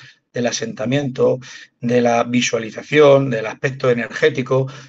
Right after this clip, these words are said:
todo eso no, no, yo no lo conocía. Yo para mí, y no lo quiero decir de forma despectiva, porque puede haber gente de esa época, que yo cuando oí la, eh, hace poco en la entrevista en Podcast Dojo, que nombré el término, que para mí lo que hacíamos era un karate de salón, no era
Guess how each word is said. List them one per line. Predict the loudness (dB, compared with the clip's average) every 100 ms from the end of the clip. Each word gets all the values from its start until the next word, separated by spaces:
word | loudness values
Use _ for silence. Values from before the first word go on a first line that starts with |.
| _
todo | 4 6 6
eso | 6 4 2
no, | 2 2 2 0 -2
no, | -4 -2 0 -2 -4
yo | -2 -2
no | -2
lo |
conocía. | -4 -6 -2 -2
Yo | 0
para | 0 0
mí, | 0 -4 -12 -20 -12
y | -6 0
no | 4
lo | 4
quiero | 4 4
decir | 4 2 0 0
de |
forma | -2 0 0
despectiva, | -2 -6 -2 0 0
porque | -2 -2
puede | 0
haber | 0
gente | -2 -4 -4
de | -4
esa | -4 -2
época, | 0 2 2 0 -10 -20 _
que | -10 -8
yo | -8
cuando | -6 -4 -2
oí | 0
la, | 0 0 -2
eh, | -2 0
hace | 0 0
poco | 2 2 4 2
en |
la | 2
entrevista | -2 -4 -8 -6
en | -4
Podcast | -6 -6 -4
Dojo, | -2 -2 -4 -12 -16
que | -8 -4
nombré | -2
el | 0
término, | 0 0 0
que | -2 -6
para | -6
mí | -4 -4 -2
lo | -6
que | -6 -10
hacíamos | -8 -4 -2 0
era | 0
un | 0
karate | 0 2 4 2
de |
salón, | 0 -2 0 0 -2
no | 2
era | 4 4